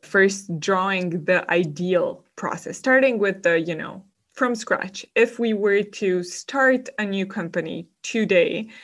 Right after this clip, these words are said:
and have a, an entirely new team, how would that process look like, reasonably and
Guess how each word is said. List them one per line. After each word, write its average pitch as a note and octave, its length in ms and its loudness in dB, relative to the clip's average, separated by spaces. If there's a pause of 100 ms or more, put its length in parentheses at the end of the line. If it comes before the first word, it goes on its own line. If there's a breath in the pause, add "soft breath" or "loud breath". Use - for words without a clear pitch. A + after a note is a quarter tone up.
(280 loud breath)
and G3 480 2
have G#3+ 200 0
a, G3+ 120 2 (180)
an G#3+ 80 0
entirely A#3 460 4
new F3+ 160 -2
team, F3+ 500 -8 (240 soft breath)
how C4 320 4
would A3 300 4
that F3+ 200 0
process E3+ 480 -6
look - 220 -4
like, - 300 -8 (140)
reasonably G3 920 0
and E3+ 540 -4